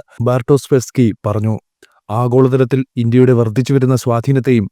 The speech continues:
അന്താരാഷ്ട്ര ബന്ധങ്ങൾ രൂപപ്പെടുത്താനുള്ള അവയുടെ കഴിവിനെയും വിദേശകാര്യമന്ത്രിയുടെ പരാമർശം എടുത്തു കാണിക്കുന്നു. രണ്ടായിരത്തി ഇരുപത്തിരണ്ടിൽ റഷ്യയും യുക്രൈനും തമ്മിലുള്ള സംഘർഷങ്ങൾ രൂക്ഷമായപ്പോൾ മോസ്കോയുടെ സാധ്യതയുള്ള ആണവ ആക്രമണവും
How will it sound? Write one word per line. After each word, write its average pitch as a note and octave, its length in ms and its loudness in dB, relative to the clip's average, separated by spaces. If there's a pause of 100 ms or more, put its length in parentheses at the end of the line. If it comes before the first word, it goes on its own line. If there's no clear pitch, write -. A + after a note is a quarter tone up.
(100)
അന്താരാഷ്ട്ര C3 580 0
ബന്ധങ്ങൾ C3 420 2
രൂപപ്പെടുത്താനുള്ള B2 760 2 (100)
അവയുടെ B2 340 4
കഴിവിനെയും B2 520 0 (100)
വിദേശകാര്യമന്ത്രിയുടെ C#3 960 2
പരാമർശം A#2+ 540 -2 (200)
എടുത്തു A2+ 280 -4
കാണിക്കുന്നു. A2 440 0 (340)
രണ്ടായിരത്തി D#3 440 0
ഇരുപത്തിരണ്ടിൽ D#3+ 500 2 (120)
റഷ്യയും D#3 460 2
യുക്രൈനും D#3+ 460 4
തമ്മിലുള്ള D3+ 340 4
സംഘർഷങ്ങൾ C3+ 600 -2
രൂക്ഷമായപ്പോൾ B2 760 0
മോസ്കോയുടെ C3 540 0
സാധ്യതയുള്ള C3+ 560 0 (100)
ആണവ A#2+ 360 -2
ആക്രമണവും C3 580 -2